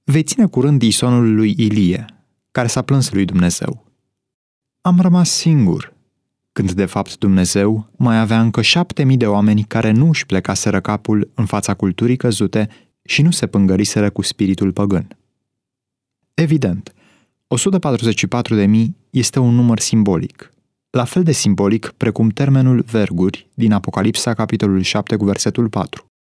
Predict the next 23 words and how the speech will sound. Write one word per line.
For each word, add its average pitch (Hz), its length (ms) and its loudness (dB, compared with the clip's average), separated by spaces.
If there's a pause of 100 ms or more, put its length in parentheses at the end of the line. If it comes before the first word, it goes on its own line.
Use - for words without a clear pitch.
(260)
termen 165 380 2
care 98 200 0
descrie 101 420 0
generația 98 500 0
de 101 80 -2
la 98 100 -2
sfârșitul 95 540 -2
timpului 101 600 0
a 113 140 -4
celor 101 340 0
aleși 95 320 0
de 110 80 -2
Dumnezeu. 98 600 0 (960)
De 143 120 0
fapt, - 480 -4 (120)
Dumnezeu 139 580 2
își 175 180 0
are 147 160 0
credincioși 120 640 0
pe 127 100 -2
întregul 143 520 2
pământ. 107 580 -4 (1120)
Însă, 117 560 0